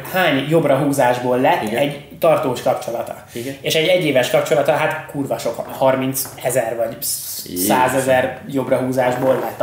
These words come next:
Speaker 1: ami tényleg olyan volt, tehát hogy nagyon durva. Így le volt vezetve a tanulmány. Most menjünk át kicsit abba, hogy most megbeszéltük az ismerkedést, és
Speaker 2: Oké.
Speaker 1: az action step-eknél tartottunk.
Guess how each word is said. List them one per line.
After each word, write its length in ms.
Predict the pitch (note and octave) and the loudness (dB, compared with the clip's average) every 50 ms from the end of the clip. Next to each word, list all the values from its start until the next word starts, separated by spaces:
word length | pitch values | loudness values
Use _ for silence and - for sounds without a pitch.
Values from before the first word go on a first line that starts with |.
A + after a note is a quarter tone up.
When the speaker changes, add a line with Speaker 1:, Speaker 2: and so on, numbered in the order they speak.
| B2+ | -2
Speaker 1:
ami 160 | C3 B2+ B2+ A#2+ | -2 -2 -4 -4
tényleg 380 | - B2+ B2 B2 A#2+ B2 B2 B2 | -4 -2 -2 -2 -2 -4 -6 -4
olyan 240 | B2+ B2 C3 B2 A#2+ | -4 -4 -4 -4 -4
volt, 180 | A#2 A2 G#2+ - | -4 -6 -4 -4
tehát 160 | - B2 - | -4 -4 -4
hogy 220 | C3 B2 - - - - - - - - - - | -6 -8 -8 -12 -16 -18 -20 -20 -20 -20 -12 -8
nagyon 260 | C3+ C3 A#2+ A2+ A2 | -4 -4 -2 -4 -4
durva. 320 | A2+ A2+ A2+ A#2+ B2+ C3+ | -6 -6 -4 -2 -2 -2
Így 120 | C3+ D#3+ D3+ | -2 0 2
le 120 | D#3 D3 | 4 4
volt 200 | C3+ B2+ B2 B2 | 4 4 4 2
vezetve 340 | B2+ A#2 - A#2 A#2 A#2 A#2 | 0 0 -2 -2 -4 -4 -6
a 60 | A2 | -4
tanulmány. 500 | - A#2+ A2+ A2+ G#2+ A2 A#2+ A#2 A2+ A2+ - - - - - - - - - - - - - - | -4 -4 -6 -6 -8 -10 -8 -8 -10 -10 -12 -16 -16 -16 -16 -14 -14 -16 -16 -18 -16 -10 -6 -6
Most 140 | C3 - | -4 -2
menjünk 280 | E3+ F#3+ A#3 B3 F3+ D#3 | 0 0 0 0 2 0
át 140 | D3+ C#3+ - | 0 0 0
kicsit 240 | C#3+ C3+ C3 A#2+ B2 | -2 -4 -2 -2 -2
abba, 140 | B2 B2+ C#3+ | 0 2 2
hogy 120 | C#3 C3+ | 2 2
most 140 | C3+ C3 C3+ | 0 0 0
megbeszéltük 520 | D#3 D#3 D#3 C#3+ - - C3 B2 B2 A#2+ | -2 0 0 0 0 0 0 -2 0 -2
az 120 | B2+ A#2 A#2+ | -2 -2 -2
ismerkedést, 640 | A#2+ A#2+ - B2+ B2 A#2 - C#3 C#3 E3+ E3+ - D3 | -4 -4 -4 -4 -4 -2 -2 -2 0 -2 -2 -2 -2
és 140 | C3+ G#2+ | -2 -2
Speaker 2:
Oké. 180 | - - D#3+ E3 - | -2 -4 -6 -6 -6
Speaker 1:
az 100 | - D3 | -2 0
action 280 | E3 E3 D#3 - C#3 A#2 | 0 0 2 0 -2 -2
step-eknél 500 | G2+ - A#2 G2 A#2+ A2+ G2+ A2 A2+ A2 | -2 -2 -4 -2 -4 -4 -4 -4 -6 -6
tartottunk. 540 | G#2+ A2 G#2+ G#2+ - A2+ - - G2 G2 | -6 -6 -8 -8 -8 -10 -10 -10 -8 -8